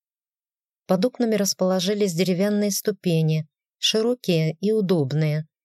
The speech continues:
словно скамейки в финской бане. Открыв окно, девушка присела на ступеньки веранды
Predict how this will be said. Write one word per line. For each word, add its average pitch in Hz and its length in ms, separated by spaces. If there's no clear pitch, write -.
словно 233 440
скамейки 175 600
в - 40
финской 165 540
бане. 156 420
Открыв 165 420
окно, 202 300
девушка 160 500
присела 160 520
на 156 160
ступеньки 160 580
веранды 190 580